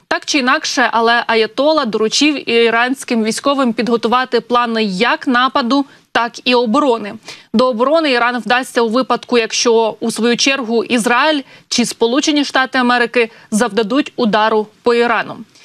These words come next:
Своєю чергою, Ізраїль, який воює із Хамасом, не визнав і не заперечував вбивство Ханії, який перебував у Тегерані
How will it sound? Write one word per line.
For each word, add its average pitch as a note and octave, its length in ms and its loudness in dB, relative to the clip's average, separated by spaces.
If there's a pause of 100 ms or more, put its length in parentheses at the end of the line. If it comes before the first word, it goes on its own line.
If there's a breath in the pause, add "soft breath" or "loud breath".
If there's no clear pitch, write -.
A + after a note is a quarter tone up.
(260 soft breath)
Своєю F4+ 380 0
чергою, D#4 680 0
Ізраїль, C#4+ 580 2
який A3 320 0
воює A#3+ 420 2
із C#4+ 180 0
Хамасом, B3 800 0
не B3 140 2
визнав A3+ 500 0
і G#3 120 2
не A#3 120 2
заперечував C4 640 0
вбивство A#3+ 480 0
Ханії, C4 500 2
який G3+ 260 0
перебував A3+ 480 0
у A3+ 60 0
Тегерані B3+ 580 0